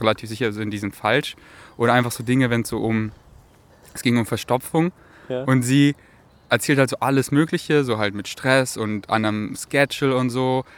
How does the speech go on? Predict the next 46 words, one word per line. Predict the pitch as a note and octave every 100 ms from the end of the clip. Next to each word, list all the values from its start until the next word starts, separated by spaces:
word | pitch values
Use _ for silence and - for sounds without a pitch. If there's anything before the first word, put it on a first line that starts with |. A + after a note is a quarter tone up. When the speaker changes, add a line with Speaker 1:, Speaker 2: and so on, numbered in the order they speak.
| - _ _ _
Speaker 1:
Und | B2+ B2+
dann | B2+
schneidet | - C#3 C3+ B2+
sie | C3
nur | B2+
ganz | D#3+ G3+ -
kurz | - F3
Ballaststoffe | - C#3+ E3+ - - A2+
an, | A#2 B2+ G3+ - - - _
aber | - B2+ C3+
halt | C#3+
so | B2+ D3 D3 _ _ _
nicht | D3 D3
so, | D3 -
"Essen | C3 - C#3
mehr | B2+ A#2+
pflanzliche | C3 B2+ B2 B2
Lebensmittel", | A#2+ D3 - D3 B2+
sondern | A#2+ A#2+
man | A#2+
kann | A#2+ C#3+ D3
ja |
in | C3
der | A#2+
Apotheke | A2+ B2+ - C3 - A#2+ A#2 - _
Ballaststoffe | A#2 B2+ - A#2 A#2+
kaufen. | - G#2+ - - D3
<laughs> | - G3+
Wo |
ich | B2
mir | B2+
so | B2+
in |
den | B2
Kopf | C3+ C3+
fasse, | C3 A#2 - -
"Ugh." | D3 B2+ A#2 A2 - - -
So, | C3+ B2+
das | A#2 C3
ist | C3+
so | -
ein | B2+
Riesenfaktor, | A#2+ D#3 F#3+ D#3 A2+ A2+ - B2 A2+
wie |
so | A2+
viele, | A2 - A#2 A#2+ A#2 -